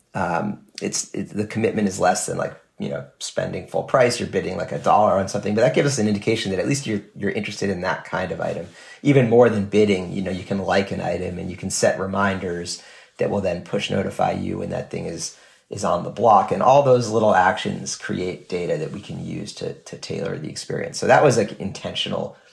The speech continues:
on our end. In terms of the entertainment side, it was actually,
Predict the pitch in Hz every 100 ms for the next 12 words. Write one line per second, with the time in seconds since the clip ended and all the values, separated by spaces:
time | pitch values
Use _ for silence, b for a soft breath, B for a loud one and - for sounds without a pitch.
0 | b b b b - 92 87 87 - -
1 | - B B B B B 113 117 190 208
2 | 139 113 131 120 147 160 143 - 117 101
3 | 104 117 127 156 139 117